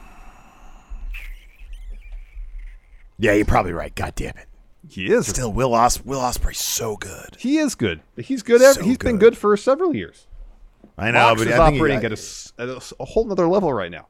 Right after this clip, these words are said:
Speaker 2: Wrestler of
Speaker 1: Will
Speaker 2: the Year, Jon
Speaker 1: Ospreay's
Speaker 2: Moxley.
Speaker 1: really taking it. He's taking it to another level this year, man. Another level.
Speaker 2: I don't know.
Speaker 1: This
Speaker 2: The
Speaker 1: guy's
Speaker 2: same, the same way
Speaker 1: nuts.
Speaker 2: that Mox has. Mox, Wrestler of the Year.
Speaker 1: Thing about Will Ospreay is that, man, real over Speedball Mike Bailey?
Speaker 2: Yeah.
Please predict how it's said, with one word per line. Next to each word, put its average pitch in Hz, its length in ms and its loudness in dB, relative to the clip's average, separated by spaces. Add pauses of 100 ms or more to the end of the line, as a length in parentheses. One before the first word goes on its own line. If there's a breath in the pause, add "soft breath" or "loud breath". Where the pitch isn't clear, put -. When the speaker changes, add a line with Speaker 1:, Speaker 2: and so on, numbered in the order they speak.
Speaker 2:
Wrestler 190 300 -2
of 208 60 4
Speaker 1:
Will - 80 6
Speaker 2:
the 143 60 10
Year, 135 140 8
Jon 135 140 2
Speaker 1:
Ospreay's 120 60 0
Speaker 2:
Moxley. 127 140 0
Speaker 1:
really 110 180 2
taking 104 400 2
it. 95 80 -6
He's 202 160 2
taking 131 300 4
it 82 80 -8
to 110 120 -2
another 87 240 -4
level 76 280 -8
this 69 220 -14
year, 69 100 -12
man. 69 280 -16 (140)
Another 95 500 0
level. 80 160 -6
Speaker 2:
I 104 240 4
don't 101 100 4
know. 92 140 -2
Speaker 1:
This 80 120 -4
Speaker 2:
The - 80 0
Speaker 1:
guy's 101 180 2
Speaker 2:
same, 95 80 -12
the 95 60 -8
same 95 340 0
way 95 100 0
Speaker 1:
nuts. 90 160 -2
Speaker 2:
that 80 40 -10
Mox 90 320 -2
has. - 260 -16
Mox, 110 320 2
Wrestler 92 280 -6
of 76 60 -14
the 80 60 -14
Year. 80 180 -14 (640)
Speaker 1:
Thing 214 160 -2
about 160 260 8
Will 120 200 8
Ospreay 101 500 4
is 80 120 -4
that, 82 220 -4
man, 139 360 2
real 151 180 6
over 151 240 6
Speedball 156 500 2
Mike 151 180 2
Bailey? 165 380 2 (560)
Speaker 2:
Yeah. 92 320 -4